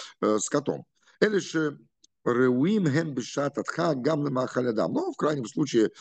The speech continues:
и человек тоже может их съесть. Ну, вообще, в крайнем случае, человек всё может съесть, да? "В веках мафришим меген трума".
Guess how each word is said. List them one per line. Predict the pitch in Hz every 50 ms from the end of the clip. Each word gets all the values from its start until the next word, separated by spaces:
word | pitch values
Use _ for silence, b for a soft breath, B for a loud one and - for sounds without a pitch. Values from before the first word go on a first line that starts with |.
| B B B B
и | 123 110
человек | - - 120 131 147 147 143
тоже | - 127 120 110 107
может | 107 113 110 90 -
их | 101 85
съесть. | - - 76 - - - - _ _ _ _ _ _ _ _ _ _ _ _ -
Ну, | -
вообще, | 135 104 131 147 131
в |
крайнем | - 120 123 120 110 98
случае, | - 131 - - -
человек | - - 98 92
всё | - 113 92
может | 85 78 71 69
съесть, | - 67 67 67
да? | - 123 117
"В | 110 117 110
веках | 123 127 180 180 147
мафришим | 147 143 135 - 120 110 - - 190 185 170
меген | 151 120 127 139 135
трума". | - - 120 110 80 69